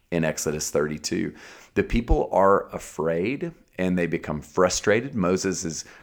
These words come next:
gone longer than they want him to be gone. They learn to look to Moses almost as a substitute for God. And now that Moses is not around, they think, "Well, maybe God has left us, um, as well."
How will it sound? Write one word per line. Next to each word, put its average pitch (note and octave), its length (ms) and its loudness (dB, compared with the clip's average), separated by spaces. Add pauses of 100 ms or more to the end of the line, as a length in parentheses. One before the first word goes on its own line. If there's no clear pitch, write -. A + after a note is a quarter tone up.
gone F#2 440 4
longer F#2 520 0
than F2+ 200 -2
they E2+ 240 -2
want D2+ 280 -6
him G2 120 0
to F#2+ 80 -2
be D#2+ 120 -6
gone. E2+ 300 -2
They E2+ 320 0
learn F2 280 4
to F2 60 6
look D#2 400 4
to G#2 80 0
Moses F2 540 0
almost F#2 400 -2
as E2+ 140 -4
a D#2+ 60 -6
substitute - 720 -4
for E2 180 -6
God. F#2+ 520 -2 (460)
And G2 160 4
now F#2+ 180 8
that G2 140 8
Moses F#2 440 2
is E2+ 140 -2
not F2 180 0
around, E2 380 -2
they E2+ 140 -2
think, F2+ 260 -2
"Well, E2+ 100 4
maybe F#2 280 -2
God F2 320 0
has F2 160 -6
left E2+ 280 -2
us, - 280 -6 (440)
um, E2+ 380 -6
as C#2+ 160 -8
well." F2 380 -2